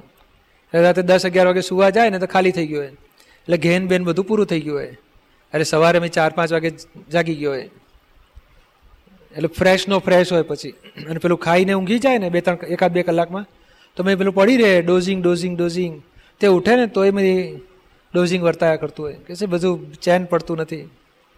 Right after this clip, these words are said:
એટલે આ અધ્યાત્મને હેલ્પ કરનારું છે, જાગૃતિને હેલ્પ કરનારું છે, માટે આપણે સ્વીકારીએ છીએ.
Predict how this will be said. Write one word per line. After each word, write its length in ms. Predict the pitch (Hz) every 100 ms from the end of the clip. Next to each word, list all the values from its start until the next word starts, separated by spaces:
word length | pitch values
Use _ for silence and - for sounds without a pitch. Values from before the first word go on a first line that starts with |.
| _ _ _ _ _ -
એટલે 100 | 175
આ 160 | 156
અધ્યાત્મને 880 | 147 127 175 196 202 202 202 214 180 - 139
હેલ્પ 260 | 170 196
કરનારું 460 | - 175 160 151 151
છે, 160 | - 156 _ - _ _ - - -
જાગૃતિને 680 | 151 160 175 180 190 202 220 - - _ _ -
હેલ્પ 280 | 156 202 202
કરનારું 380 | 175 156 147 147
છે, 200 | - 151 - _ _ _ _ _ _ _ 208
માટે 220 | 220 226
આપણે 220 | 170 185
સ્વીકારીએ 500 | 226 302 220 151 143
છીએ. 300 | - 147 -